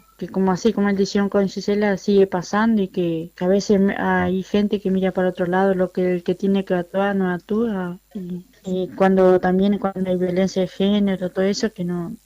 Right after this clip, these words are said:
tampoco actúan, la, la justicia mira para otro lado,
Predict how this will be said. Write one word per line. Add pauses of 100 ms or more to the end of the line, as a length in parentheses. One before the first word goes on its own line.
tampoco
actúan,
la,
la
justicia
mira
para
otro
lado,